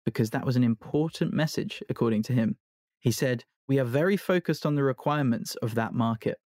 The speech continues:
Yes, we have had a couple of headwinds coming our way, but we understand what is required, and then we get over that. And actually, all of the other international markets are more likely to follow." He added that he sees the setbacks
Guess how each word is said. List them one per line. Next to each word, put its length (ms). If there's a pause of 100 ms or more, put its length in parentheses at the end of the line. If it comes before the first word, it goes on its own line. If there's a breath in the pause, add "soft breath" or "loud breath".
Yes, 480
we 140
have 100
had 140
a 80
couple 320
of 80
headwinds 420
coming 320
our 140
way, 320 (260)
but 140
we 140
understand 520
what 160
is 120
required, 580 (240)
and 160
then 100
we 120
get 140
over 260
that. 180 (200)
And 120
actually, 460 (100)
all 180
of 120
the 100
other 180
international 640
markets 580
are 80
more 280
likely 260
to 140
follow." 340 (400)
He 160
added 340
that 140
he 220
sees 280
the 80
setbacks 640